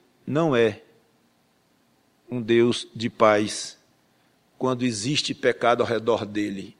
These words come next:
ele tem que resolver aquilo. Ele é o Deus soberano, ele é o juiz de toda a terra. Ele tem que punir, ele tem que fazer justiça, ele tem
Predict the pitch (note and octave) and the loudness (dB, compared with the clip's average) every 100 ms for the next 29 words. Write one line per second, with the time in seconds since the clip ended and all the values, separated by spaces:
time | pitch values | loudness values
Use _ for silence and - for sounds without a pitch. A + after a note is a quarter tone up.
0 | - B2+ B2+ - - D#3 E3 D#3 B2+ C#3+ | -8 -8 -8 -6 -2 0 -2 -4 -4 -2
1 | A#2+ A#2 B2+ A#2 - A#2 A2+ A2+ A2 C3+ | -2 -2 -2 -4 -6 -8 -8 -8 -8 -6
2 | C3 B2 B2 A#2+ B2 A#2+ A#2+ B2+ C3 - | -2 0 0 -2 -8 -6 -2 -2 -2 -8
3 | - - C3+ B2 A#2 A#2 A2+ A2+ B2+ C3+ | -10 -8 0 2 2 -2 -6 -6 -2 0
4 | C3+ A2+ B2 C#3 B2 A2+ D3 B2+ B2 - | 0 0 -2 -2 -4 -4 -2 0 -2 0
5 | A#2+ G2+ G#2+ - _ - C3 B2 - - | 0 0 -6 -12 _ -6 -4 -4 -12 0
6 | D3 C#3 C#3+ - _ - C3+ C#3 C3+ A#2+ | 0 0 -4 -8 _ -12 -10 -8 -6 -6
7 | A#2+ A#2 - _ C#3+ C#3 C#3+ - - D3+ | -6 -8 -10 _ -4 -2 -4 -4 2 4
8 | C#3 C#3+ - - - B2+ C#3 A#2+ A#2 C3 | 2 -2 -6 -16 -14 -2 0 0 0 -2
9 | C3 - - C#3 B2+ - B2+ B2 C#3+ C3+ | -2 -8 -10 -8 -8 -8 -6 -4 -4 -6
10 | C3 _ - C#3+ C#3+ C#3+ | -8 _ 4 4 2 -4